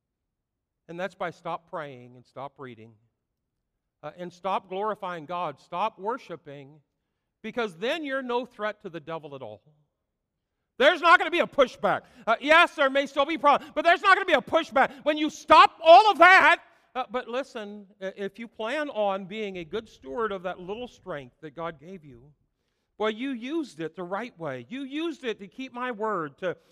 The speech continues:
to, to not deny my name. Because of that, because of that,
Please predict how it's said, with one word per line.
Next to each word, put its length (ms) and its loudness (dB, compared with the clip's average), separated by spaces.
to, 220 -2
to 120 -4
not 220 0
deny 300 -2
my 240 -2
name. 580 -6
Because 460 -6
of 200 -6
that, 340 -4
because 400 2
of 140 -4
that, 180 0